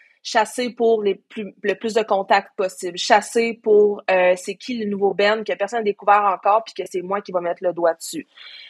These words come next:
Euh, c'est, c'est de toujours être en mode aller chercher le meilleur puis pas nécessairement profiter de ce que t'as en ce moment ou de, déjà de ce que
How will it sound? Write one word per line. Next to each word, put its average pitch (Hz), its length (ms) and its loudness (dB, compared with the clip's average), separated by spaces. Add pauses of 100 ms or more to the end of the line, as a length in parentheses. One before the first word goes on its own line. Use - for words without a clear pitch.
(220)
Euh, 185 460 8 (280)
c'est, - 220 -16
c'est - 180 -10
de 214 120 2
toujours 254 300 -2
être 233 180 2
en 196 160 0
mode 220 420 -2 (360)
aller 214 220 0
chercher - 420 -4
le 202 140 0
meilleur 214 680 0
puis 220 480 -14 (160)
pas 277 120 6
nécessairement 233 640 0
profiter 220 400 -8
de 208 100 -2
ce - 80 -14
que 196 80 -2
t'as 226 240 0
en 202 60 -6
ce - 100 -16
moment 190 320 -4
ou 220 100 -6
de, 170 160 -8
déjà 190 400 2 (120)
de 190 160 -2
ce - 140 -8
que 185 100 -6